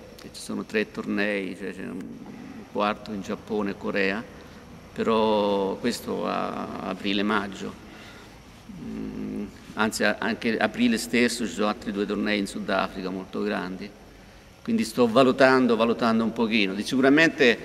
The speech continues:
sette, otto tornei in Europa li farò tutti, perché in Europa, sai, è più vicino, quindi anche, mm, con vantaggio di, eh, di, di viaggi con low cost, insomma, quindi,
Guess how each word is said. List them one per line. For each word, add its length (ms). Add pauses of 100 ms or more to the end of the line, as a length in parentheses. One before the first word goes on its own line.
(300)
sette, 340
otto 240
tornei 320
in 80
Europa 840
li 140
farò 220
tutti, 460
perché 220
in 80
Europa, 340
sai, 240
è 120
più 120
vicino, 500
quindi 260
anche, 300
mm, 360 (360)
con 160
vantaggio 600
di, 160
eh, 800
di, 140
di 120
viaggi 460
con 140
low 120
cost, 480
insomma, 400
quindi, 380